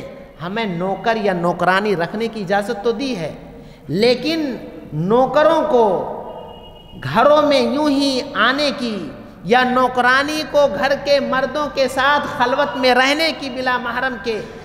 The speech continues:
ये इजाज़त नहीं दी है। कितने ऐसे वाक़यात और हादसात होते हैं नौकरानी खादमा या खादिमों के ज़रिया, चाहे अपने मुल्क के अंदर हो या बाहरी मुल्कों के अंदर हो। इसी तरह से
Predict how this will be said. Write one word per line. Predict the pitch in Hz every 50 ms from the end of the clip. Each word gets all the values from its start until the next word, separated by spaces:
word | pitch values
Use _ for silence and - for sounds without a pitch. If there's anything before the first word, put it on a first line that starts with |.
| - - -
ये | 175 240 311 311 294
इजाज़त | 262 247 254 254 247 220 240 240 254 -
नहीं | 226 226 226 226
दी | 202 220 220 208
है। | 196 202 202 185 165 - - - - -
कितने | 302 320 - 320 294 269
ऐसे | 240 226 214 - 233 214 196
वाक़यात | 196 196 190 190 202 220 233 240 226 233
और | 226 208
हादसात | 170 196 208 220 208 208 - 294 285 302 302 - 226
होते | 247 247 233 - 240 226
हैं | 208 202 202 196 190 156 - - - - - - 165
नौकरानी | 170 202 240 247 247 240 226 226 233 240 247 247 262 254 233
खादमा | - - 220 220 226 220 226 247 254 262 254 226
या | 226 226 202
खादिमों | 196 - 214 202 196 180 208 208 208 196
के | - 202 196
ज़रिया, | 156 185 185 190 208 208 202 190 170 - - - - - - -
चाहे | 233 208 202 208 202 202 -
अपने | 214 208 - 226 220 208
मुल्क | 180 175 226 277 262 - -
के | 226 220
अंदर | 208 202 196 196 196
हो | 185 180 185
या | 180 175 165
बाहरी | 160 175 175 175 180 185
मुल्कों | 160 165 190 180 190 180
के | 151 165 156
अंदर | 139 135 127 127 110
हो। | 101 98 - - - - - - - - - - -
इसी | 226 220 302 320 302
तरह | 311 294 285 277 254 208
से | - 233 208